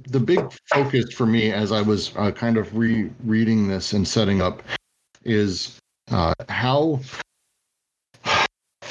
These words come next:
how the Oedipal triangle relates to neuroses and psychoses. And I know we talked a little bit about it, and they, they go over it in chapters, but my brain, for some reason, is not able to fully grasp how one is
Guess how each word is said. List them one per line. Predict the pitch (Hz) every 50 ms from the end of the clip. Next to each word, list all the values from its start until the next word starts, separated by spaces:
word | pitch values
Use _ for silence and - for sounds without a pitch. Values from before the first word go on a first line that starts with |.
| 117 - - - - _ - - - - - - -
how | - 156 180 202
the | 185 190
Oedipal | 135 117 131 156 131 131 147 127
triangle | - - 131 123 127 120 113 117
relates | 107 107 107 107 107 104 101 101 - -
to | - - 117 110 107 95
neuroses | 113 117 117 120 131 143 139 - 139 120 104
and | 117 113 -
psychoses. | 110 104 - - 101 90 80 - - 55 57 - - - - - _ _ _ _ _ _
And | - 117 110 104 107 107
I | - 113 113
know | 120 131 143
we | 147 139 123 117
talked | - - 135 143 131 - -
a | 120
little | 120 117 123 123 120
bit | 123 123 120
about | 107 117 113 117
it, | 123 127
and | - 104
they, | 107 107
they | 107 - 113 117 107
go | 107 131 127
over | 127 127 117 120
it | - 101
in | 101
chapters, | - - 113 110 107 107 - 98 87 -
but | - - 98 92 92 - - - - - _ _
my | 101 117 131 135
brain, | 120 - 113 123 127 127 123 117
for | 117 120 110
some | - - 107 104
reason, | 101 98 95 92 101 92
is | 95 82 98
not | 98 98 98 -
able | 101 104 92 101
to | 95 92
fully | - - 110 104 98
grasp | 80 85 95 92 92 87 - -
how | - 87 87 85
one | 85 104 113 113
is | 110 104 101 95 -